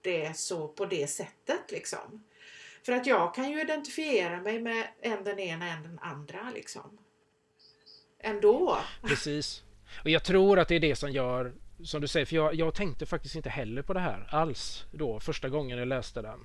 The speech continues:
Speaker 2: Och likadant som, som vi pratade om det här med, åt, som också är, liksom, det här perspektivet då, att det, att, alltså, det utspelar sig i Algeriet, i Oran. Det finns inte en enda person i den här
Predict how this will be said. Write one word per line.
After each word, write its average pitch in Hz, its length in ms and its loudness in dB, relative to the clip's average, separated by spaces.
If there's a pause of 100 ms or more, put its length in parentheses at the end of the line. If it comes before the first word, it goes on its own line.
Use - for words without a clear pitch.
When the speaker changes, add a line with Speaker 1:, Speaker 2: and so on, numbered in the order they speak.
(440)
Speaker 2:
Och 156 100 0
likadant 156 480 2
som, 131 260 -4
som 131 180 -4
vi 131 280 -2 (220)
pratade 135 280 -4
om 117 200 -8 (240)
det 147 260 -12
här 123 180 -4
med, 110 580 -8 (100)
åt, 117 240 -8 (680)
som - 240 -10
också - 340 0
är, 226 220 6
liksom, 147 240 -2
det 147 60 0
här 147 120 4
perspektivet 117 800 -4
då, 117 160 -2
att 110 80 -8
det, 139 100 -4
att, 131 240 -6
alltså, 135 220 -6
det 131 80 -6
utspelar 123 540 -4
sig 120 160 -8
i 117 40 -4
Algeriet, 139 720 -2
i 139 60 -4
Oran. 131 400 -4
Det 156 60 -2
finns 156 240 -4
inte 147 180 -4 (100)
en 202 320 2
enda 202 320 -4
person 117 380 -8
i 120 60 -4
den 127 160 -6
här 110 220 -6